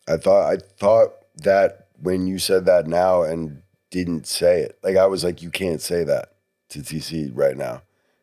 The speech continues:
because it, it, it is the same bitter. I was like, "He's, before you recalled the bitter part." I was like, That sounds like a good memory for him.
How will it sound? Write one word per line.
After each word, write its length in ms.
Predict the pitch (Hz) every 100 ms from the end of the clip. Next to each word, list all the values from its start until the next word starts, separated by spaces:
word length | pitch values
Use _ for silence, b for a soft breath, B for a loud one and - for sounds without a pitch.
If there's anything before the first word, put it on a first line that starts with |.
| _
because 340 | 76 92 87
it, 180 | 85 80
it, 240 | 80 82 -
it 140 | 85 87
is 220 | 98 71
the 120 | 82
same 260 | - 80 76
bitter. 240 | 78 73 - 82
I 60 |
was 120 | 92
like, 220 | 80 80 b b b _
"He's, 500 | - 92 92 - - _ _ _ -
before 340 | 85 - 113
you 140 | 101
recalled 280 | 87 87 87
the 60 | 73
bitter 240 | 73 95
part." 240 | 78 67 67
I 60 |
was 140 | 76 71
like, 160 | 73
That 180 | 78 80
sounds 260 | 92 87 78
like 140 | 71
a 60 | 71
good 340 | 67 90 87
memory 380 | 80 80 78 73
for 160 | -
him. 200 | 73 69